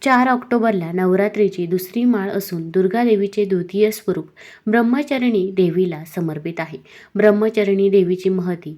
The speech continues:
मंत्र, या दिवशी नैवेद्य कोणता अर्पण करावा, तसेच कोणत्या फुलांची माळ अर्पण करावी,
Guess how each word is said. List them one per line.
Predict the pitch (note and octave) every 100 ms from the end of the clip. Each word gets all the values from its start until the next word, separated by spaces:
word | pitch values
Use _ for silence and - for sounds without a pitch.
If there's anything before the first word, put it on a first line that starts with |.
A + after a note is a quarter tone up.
| -
मंत्र, | F3 F3 F3 D3 E3
या | E3+
दिवशी | E3+ F#3 F#3 G3+
नैवेद्य | F#3 E3 F3+ G3+
कोणता | G3+ F3 E3+ G3
अर्पण | G3+ - G3+
करावा, | G3 F3+ D3+ F3 - - -
तसेच | A#3+ B3+ B3+
कोणत्या | B3 A3 B3+
फुलांची | B3+ B3 A3 A3 B3
माळ | A3 F#3+ G#3
अर्पण | G3+ G#3 G3+
करावी, | G3 F3